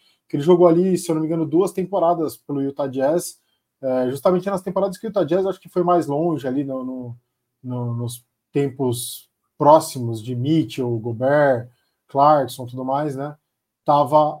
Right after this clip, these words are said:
ali o Bogdanovic nos, nas últimas duas temporadas e foi muito importante.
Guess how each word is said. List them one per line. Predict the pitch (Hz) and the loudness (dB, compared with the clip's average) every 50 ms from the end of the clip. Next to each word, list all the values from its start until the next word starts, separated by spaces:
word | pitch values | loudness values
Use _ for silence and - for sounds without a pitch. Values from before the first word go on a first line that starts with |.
| - 160 | 0 2
ali | 151 147 143 151 | 2 4 6 4
o | 160 | 4
Bogdanovic | 151 151 151 151 151 160 170 170 147 156 156 - 175 | 4 2 -2 0 0 2 0 2 0 0 -4 -4 -4
nos, | 165 160 156 - | -4 -4 -4 -4
nas | 170 170 156 156 147 | -4 -2 -2 -4 -6
últimas | 147 - 160 156 139 | -6 -6 -8 -8 -4
duas | 156 165 160 | -6 -6 -6
temporadas | 165 160 156 185 180 156 156 160 180 180 196 180 - - | -6 -8 -2 0 2 2 4 4 2 2 0 -4 -4 -6
e | 233 202 196 196 | -8 -6 -6 -4
foi | - - 262 | 0 0 0
muito | 240 226 214 226 247 247 - 202 | 0 0 -2 -2 -2 -4 -4 -6
importante. | 175 - 165 147 135 - - 143 160 170 165 - _ | -6 -4 -4 -6 -4 -4 -4 -4 -4 -4 -6 -10 _